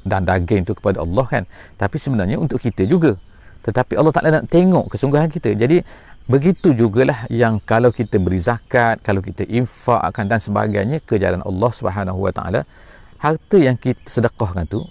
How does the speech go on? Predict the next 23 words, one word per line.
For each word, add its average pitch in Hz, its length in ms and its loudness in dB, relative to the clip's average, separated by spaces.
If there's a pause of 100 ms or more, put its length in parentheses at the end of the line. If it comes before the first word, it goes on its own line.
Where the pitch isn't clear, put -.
bukan 123 480 -2
kita - 160 -2
beri 113 160 2
zakat 104 400 0
tu, - 80 -4
bukannya 135 480 -2
sampai 87 480 -4
kepada 127 240 0
Allah. 165 240 0 (320)
Bukan 131 320 0
kita 117 160 2
nak 113 80 0
beri 113 160 0
kepada 113 160 2
Allah 113 320 0
tu, 139 160 0 (240)
tapi 143 320 0
kita - 240 -4
nak 120 160 0
beri 117 320 0
kepada 101 400 -2
orang-orang 135 400 0
miskin. 139 480 -2